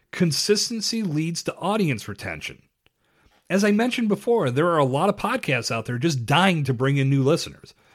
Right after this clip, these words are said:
And because we all have the same eighty-six thousand four hundred seconds in our day, we can only listen to so much.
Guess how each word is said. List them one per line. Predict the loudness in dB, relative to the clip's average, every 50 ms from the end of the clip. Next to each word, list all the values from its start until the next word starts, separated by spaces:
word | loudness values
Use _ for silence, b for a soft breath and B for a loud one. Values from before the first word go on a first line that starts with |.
| b b b -4
And | -2 0 0
because | 0 -2 -2 -2 0 0 2 2
we | 0 0 0
all | -2 -2 -2 0 0
have | 0 0 -2 -2
the | -2
same | -2 0 2 2 2 2 0 0
eighty-six | 0 0 0 0 0 -2 -4 -4 -2 -2
thousand | -2 -2 -2 -2 -2 -2 -4
four | -2 0 2 2 4
hundred | 4 4 2 0 0 -2
seconds | -2 -2 -2 -2 -2 -2 -2 -2 -2 -2 -2
in | -2 0
our | 2 2
day, | 2 2 2 2 2 0 -4 -6 -8 b b b b b b b b
we | -2 0
can | 2 0
only | 0 0 2 2 2 2
listen | 6 8 8 8 8 4 0 0
to | 0 -2
so | -2 -2 0 0 0 2
much. | 2 2 0 0 -2 -6 -12 -14 -16